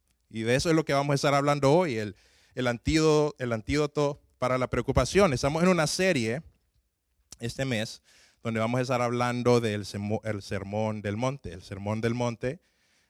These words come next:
es, si se podría decir, como la introducción en método de sermón que Jesucristo se dio a conocer cuando inició su, su,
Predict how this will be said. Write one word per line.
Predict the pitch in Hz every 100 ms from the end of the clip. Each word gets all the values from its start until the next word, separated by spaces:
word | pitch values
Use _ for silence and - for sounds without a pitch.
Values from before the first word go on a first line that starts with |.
| -
es, | 107 107 - - - _ _ _ _ _
si | 110
se | 104
podría | 107 107 113
decir, | 110 120
como | 117 110
la | 101
introducción | 101 95 98 98 95 - - 120 123 120 110 - _ _ _ _ _
en | 110 107 104 101 98 104
método | 113 120 123 120
de | 113
sermón | - 104 107 131 135
que | 131
Jesucristo | 110 107 104 120 110 110
se | 104
dio | 107
a | 104
conocer | 107 101 - 110
cuando | 101 98
inició | 92 104
su, | 101 98
su, | 92 - 95 87